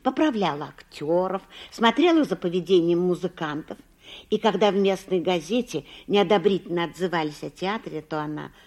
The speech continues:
плакала и потом ходила в редакцию объясняться.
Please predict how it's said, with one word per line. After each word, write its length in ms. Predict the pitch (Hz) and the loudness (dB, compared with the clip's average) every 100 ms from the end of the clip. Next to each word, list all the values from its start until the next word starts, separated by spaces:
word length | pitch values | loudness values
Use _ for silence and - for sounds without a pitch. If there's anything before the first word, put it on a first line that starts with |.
| _ _ | _ _
плакала 720 | - 165 147 - - 82 165 175 _ _ - - | -6 -4 -4 -8 -14 -12 -14 -18 _ _ -20 -8
и 80 | - | -2
потом 340 | 185 180 185 | 0 2 0
ходила 460 | 151 160 147 156 147 | 0 -4 -4 -4 -4
в 60 | |
редакцию 840 | 147 165 143 131 - - 151 139 139 _ _ _ - | -4 -4 -4 -8 -14 -16 -12 -10 -12 _ _ _ -14
объясняться. 1040 | 156 147 165 151 - - - _ - - | -12 -6 -6 -6 -12 -16 -16 _ -20 -20